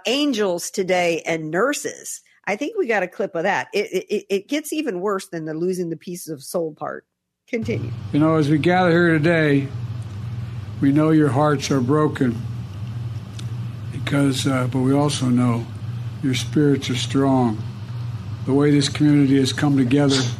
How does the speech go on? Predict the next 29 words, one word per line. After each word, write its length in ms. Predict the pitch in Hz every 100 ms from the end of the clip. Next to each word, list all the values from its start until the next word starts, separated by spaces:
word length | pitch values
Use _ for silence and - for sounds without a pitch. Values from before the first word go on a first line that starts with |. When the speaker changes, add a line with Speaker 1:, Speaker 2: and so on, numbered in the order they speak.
| - - - - -
Speaker 2:
the 60 |
way 120 | 143 143
this 220 | 139 -
state 300 | - 143 139
has 140 | 131
come 240 | - 151 131
together 500 | 123 139 139 131 123 - - - - -
has 80 | 139
been 180 | 135 135
a 60 | 131
marvel 520 | 143 151 139 120 107 - - - - - -
to 80 |
the 80 | 131
rest 280 | 135 131 -
of 60 | 127
the 80 |
country. 460 | 123 143 123 - - - - - - - - - - - -
So 260 | 143 123 117 113
God 360 | 151 156 123
bless 260 | 147 147 -
those 320 | 156 151 139
we 120 | 143
lost, 580 | 135 147 151 156 - - - - - - - - - -
and 120 | 143
those 260 | 143 147 131
who 100 | 127
have 80 | 131
been 80 | 135
wounded. 400 | 147 151 147